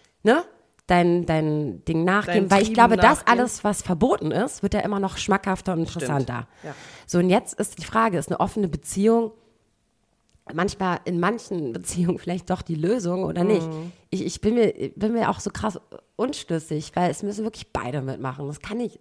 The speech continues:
Speaker 1: von einem kommen und vor allem müssen auch beide Bock aufeinander haben. Trotz alledem. Weißt du?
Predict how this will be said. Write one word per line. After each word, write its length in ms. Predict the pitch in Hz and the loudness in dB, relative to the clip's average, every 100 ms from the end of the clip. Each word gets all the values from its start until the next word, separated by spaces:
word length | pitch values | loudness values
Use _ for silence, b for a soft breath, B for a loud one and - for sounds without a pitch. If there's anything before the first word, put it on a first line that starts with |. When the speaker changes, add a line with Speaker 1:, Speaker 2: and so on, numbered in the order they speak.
| - | -20
Speaker 1:
von 160 | - 160 | -12 -10
einem 280 | 156 175 220 | -4 -4 -4
kommen 300 | - 247 226 B B B B | -6 -6 -6 B B B B
und 320 | 190 202 185 | -4 -2 -4
vor 180 | - - | -4 -2
allem 380 | 180 190 190 - | -2 -2 -4 -10
müssen 220 | - 175 180 | -10 -8 -6
auch 80 | |
beide 240 | - 160 165 | -4 -4 -4
Bock 280 | 165 170 - | -4 -4 -4
aufeinander 800 | 165 - - _ 143 160 190 | -6 -6 -20 _ -6 -2 0
haben. 380 | 131 123 120 123 - _ _ _ _ _ | 0 -2 -4 -8 -14 _ _ _ _ _
Trotz 280 | - 165 - - | -8 -8 -8 -8
alledem. 480 | 143 139 - 156 117 - _ _ _ _ _ _ _ _ _ _ _ - | -4 -4 -2 -4 -4 -14 _ _ _ _ _ _ _ _ _ _ _ -12
Weißt 240 | 131 123 | -12 -10
du? 140 | 180 | -12